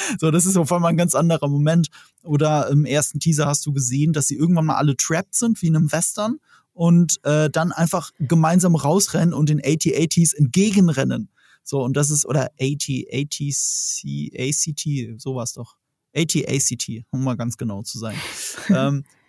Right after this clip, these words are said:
Speaker 1: weil das ja nicht die A T sind. Naja, gut, auf jeden Fall rennen sie denen entgegen und, ähm, im Behind the Scenes siehst du sogar, dass die An-, Lo-, Figuren in anderen Reihenfolgen und so gestorben sind. Also, was ich schon fast schade finde, K two S O und Andor sind ursprünglich quasi Arm in Arm gestorben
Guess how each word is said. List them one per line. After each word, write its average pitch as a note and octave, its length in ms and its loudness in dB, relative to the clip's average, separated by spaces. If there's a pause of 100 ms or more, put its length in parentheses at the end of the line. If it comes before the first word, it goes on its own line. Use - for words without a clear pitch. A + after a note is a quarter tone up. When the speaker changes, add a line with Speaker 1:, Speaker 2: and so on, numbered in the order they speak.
Speaker 1:
weil C3+ 120 -2
das C#3 120 0
ja E3 80 6
nicht F#3+ 200 6
die D#3+ 100 4
A C3 320 0
T C3+ 140 -4
sind. A#2 220 -6 (280)
Naja, E3+ 200 2
gut, D3+ 160 4
auf D3 100 2
jeden G3+ 140 4
Fall F#3 100 2
rennen F3+ 220 6
sie F3+ 120 4
denen E3+ 220 4
entgegen F3 600 2
und, D#3+ 360 4
ähm, C#3+ 440 2
im C#3+ 180 4
Behind D#3 300 2
the D3+ 60 0
Scenes F3 280 4
siehst - 180 -2
du F3 60 -4
sogar, C#3+ 380 -2
dass C#3+ 120 2
die - 160 -2
An-, C#3+ 200 -2
Lo-, D3 220 0
Figuren F3 360 2
in D#3+ 60 0
anderen D#3+ 260 2
Reihenfolgen C#3+ 560 0
und B2 80 -2
so A#2+ 120 -8
gestorben A#2 460 -6
sind. A2+ 280 -12 (340)
Also, C#3 340 -2
was D#3+ 180 0
ich G3 120 -2
schon E3 140 0
fast D3+ 200 -2
schade F3+ 260 0
finde, D3 260 -2
K D#3+ 200 -2
two E3 160 0
S C3+ 240 0
O D#3+ 280 -2 (320)
und C#3+ 260 0
Andor D#3+ 300 2
sind C#3 160 -2
ursprünglich D3+ 680 0
quasi C#3 320 -4
Arm C#3+ 280 2
in C#3+ 80 0
Arm C#3+ 240 0
gestorben A#2+ 560 -6